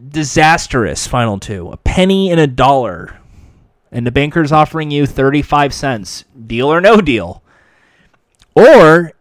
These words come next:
it could be what many call the crazy finish. The crazy finish is the penny, the lowest amount on the board and the highest amount on the board, one million dollars. Because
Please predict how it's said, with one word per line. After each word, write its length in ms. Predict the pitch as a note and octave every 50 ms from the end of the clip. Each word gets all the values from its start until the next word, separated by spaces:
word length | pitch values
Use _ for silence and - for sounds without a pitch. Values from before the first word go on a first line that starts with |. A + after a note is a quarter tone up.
| _ -
it 180 | D#3 D3+ -
could 300 | - - G3 G#3 G3+ F#3
be 320 | F3+ F#3 F3+ F3 F3 E3+ - - _ _ _ _ _ -
what 180 | - D#3+ D#3+ E3
many 280 | E3+ F#3+ G3 G3+ G3+
call 300 | G3 - - F3+ F3 F3
the 120 | E3 D3+ D#3
crazy 720 | - - - - D#3+ E3 E3+ F3+ F3+ E3 - - D#3 C#3
finish. 600 | A#2 - - C3 A2 G2+ F2 E2 - - - - - - - - -
The 80 | D3+
crazy 540 | - - - G3+ B3+ E4+ E4+ E4 - G3 B2+
finish 640 | - - B2+ A2+ G#2 G2+ G#2 C3+ D3+ - - - - _ _ _ _ _ _ _ _ _ _ _ _ _ _ _ -
is 240 | - B2+ C3 B2 -
the 100 | - C3+
penny, 500 | - - - - - D4 D4+ G#3+ A2 F2+
the 140 | - C#3 B2
lowest 440 | A#2 A#2+ C#3+ G3 B3+ C#4+ C4+ - -
amount 240 | B3 A#3 A3 G#3+
on 60 | G3+ F#3+
the 60 | E3
board 320 | D#3+ F3 E3+ D#3+ E3 D#3+ -
and 140 | D#3 D#3 E3
the 100 | E3+ F3
highest 600 | - - - - - D#4+ F#4 F4+ D#4+ G#3+ - - E3+
amount 180 | D#3 D3 C#3
on 80 | C3 A#2+
the 60 | A2+
board, 320 | A2 A2+ G#2 G2+ F#2+ -
one 280 | B2 - G#3 C4 C4+ C4
million 360 | C4+ B3+ B3 C4 B3 A#3+ A#3
dollars. 680 | A#3+ A#3+ B3+ C4 A#3 C3+ F#2+ D#2+ - - - - - _ _ _ _ _ _ _ _ _ _ _ _ _ _ _ _ _ _ _ _
Because 680 | - E3 D#3+ - - F#3+ F#3 F#3 F3+ E3 - - -